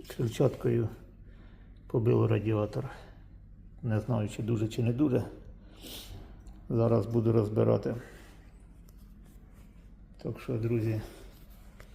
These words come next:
так що, друзі, газель, помито тут усе, порядок. Ну, одне хоч помито.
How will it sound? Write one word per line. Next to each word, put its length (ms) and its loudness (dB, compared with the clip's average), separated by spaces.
так 180 -16
що, 100 -8
друзі, 360 -4
газель, 520 -4
помито 440 -4
тут 240 -8
усе, 380 -8
порядок. 420 -8
Ну, 80 -4
одне 360 -4
хоч 160 -16
помито. 460 -8